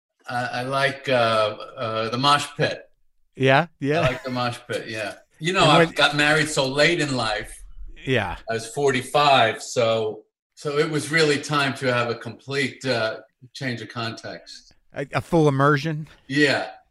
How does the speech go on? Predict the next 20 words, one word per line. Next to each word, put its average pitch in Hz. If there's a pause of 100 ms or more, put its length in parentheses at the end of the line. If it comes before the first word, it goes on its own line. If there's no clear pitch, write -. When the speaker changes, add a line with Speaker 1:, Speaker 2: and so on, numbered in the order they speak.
(100)
Speaker 1:
We 214
need 247
us, 196
we 180
need 202
that 175
hole. 151
You 135
gotta 143
go 147
in 147
that 131
hole, 117
you 123
know, 110
the 135
Speaker 2:
Yeah. 123
Speaker 1:
comedy 113 (400)
hole. 120
Speaker 2:
Right. 98